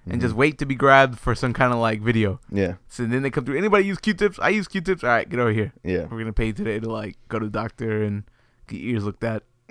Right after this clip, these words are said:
Speaker 2: Yeah.
Speaker 1: Fun.
Speaker 2: Yeah, and you, and, like, while you're waiting for, like, your other coworkers to finish with their interviews on camera, you, you can just chill out here.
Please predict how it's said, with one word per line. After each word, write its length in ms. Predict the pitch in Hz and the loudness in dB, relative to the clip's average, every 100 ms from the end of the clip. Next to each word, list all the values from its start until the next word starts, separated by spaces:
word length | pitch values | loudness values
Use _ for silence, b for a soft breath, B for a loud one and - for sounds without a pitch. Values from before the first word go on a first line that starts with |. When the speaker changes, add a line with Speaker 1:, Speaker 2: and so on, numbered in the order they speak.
| - | -16
Speaker 2:
Yeah. 220 | - 123 | -2 0
Speaker 1:
Fun. 760 | 117 117 113 120 110 233 208 165 | 0 -2 -2 2 2 2 0 0
Speaker 2:
Yeah, 280 | 107 107 95 | 2 2 2
and 160 | 101 110 | 2 2
you, 80 | |
and, 180 | 90 98 | 2 2
like, 240 | 101 92 - - | 2 2 -2 -4
while 180 | 101 127 | 4 6
you're 80 | 117 | 6
waiting 220 | 135 131 | 4 4
for, 260 | - 107 | 2 4
like, 240 | 98 95 87 | 4 2 0
your 140 | 92 | 2
other 160 | 110 123 | 4 4
coworkers 480 | 117 98 101 104 - | 4 2 2 -2 -4
to 80 | |
finish 240 | 98 113 104 | -2 -2 2
with 140 | 104 | 2
their 160 | 117 123 | 4 4
interviews 340 | 110 101 104 | 4 2 2
on 140 | 95 95 | 2 0
camera, 320 | 110 120 107 | 0 0 0
you, 120 | 98 - - | -2 -6 -10
you 60 | |
can 120 | - | -6
just 160 | 294 - | -4 0
chill 160 | 202 190 | 2 6
out 100 | 190 | 4
here. 260 | - 359 | 4 2